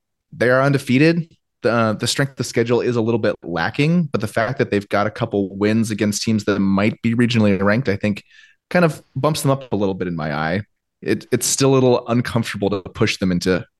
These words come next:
well, I think they're a top twenty-five team. I don't know if I would go that far, but I think they're a very interesting deep dive. They're playing really late if you're on the East Coast.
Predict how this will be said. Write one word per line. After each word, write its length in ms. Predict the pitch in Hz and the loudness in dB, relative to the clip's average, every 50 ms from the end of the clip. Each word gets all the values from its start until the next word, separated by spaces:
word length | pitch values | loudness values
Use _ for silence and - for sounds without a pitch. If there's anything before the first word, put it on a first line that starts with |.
| _ _ - | _ _ -2
well, 240 | 98 95 95 90 - | 0 2 2 2 0
I 120 | - 90 | 0 -2
think 180 | 101 - - - | -2 -4 -4 -4
they're 120 | 98 85 | -4 -6
a 20 | - | -4
top 240 | - 87 80 - | -4 -6 -6 -6
twenty-five 480 | - - - - 180 101 90 85 90 - | -10 -10 -6 -6 -4 -2 -2 -4 -4 -4
team. 240 | - 120 127 147 - | -4 -2 0 0 0
I 40 | 104 | 0
don't 100 | 101 98 | 0 0
know 60 | 90 | 0
if 80 | - | 0
I 140 | 95 85 82 | 0 -2 -2
would 120 | 90 92 95 | -2 -2 0
go 140 | 95 90 | 0 -2
that 300 | 90 - 82 90 98 - | 0 0 -2 -2 -2 -4
far, 380 | - - 127 131 147 165 170 - - - - - - - - _ | -4 0 2 2 2 0 -2 -4 -16 -20 -20 -20 -20 -20 -18 _
but 100 | - 113 | -2 -2
I 40 | 110 | 0
think 180 | - 117 117 110 | 2 0 0 2
they're 140 | 113 101 101 | 2 2 2
a 120 | 98 104 113 - | 0 -2 -6 -6
very 260 | - 107 110 110 - - | -2 0 0 0 0 -2
interesting 400 | 101 - 104 - - 98 95 92 | -6 -6 -6 -6 -4 -4 -2 -2
deep 220 | 95 95 95 - | -2 -2 -2 0
dive. 460 | 104 101 95 87 98 98 101 101 - | 0 -2 -2 -2 0 -2 -2 0 -2
They're 100 | 87 80 | -4 -6
playing 560 | - - - 98 98 98 95 95 98 101 - _ _ _ - _ _ _ - | -6 -2 -2 0 2 2 2 2 0 -2 -4 _ _ _ -20 _ _ _ -4
really 260 | 101 107 113 107 101 | 0 2 2 4 4
late 300 | 98 104 110 127 135 - - | 4 4 4 2 2 -2 -4
if 200 | 117 110 - - | -10 -8 -4 -2
you're 100 | 117 110 | 0 0
on 80 | 110 | 2
the 80 | 110 113 | 2 0
East 180 | 117 113 - | 0 -2 -2
Coast. 640 | - 113 107 113 117 120 - - - - - - - | 0 2 2 4 4 2 0 -4 -8 -8 -10 -12 -16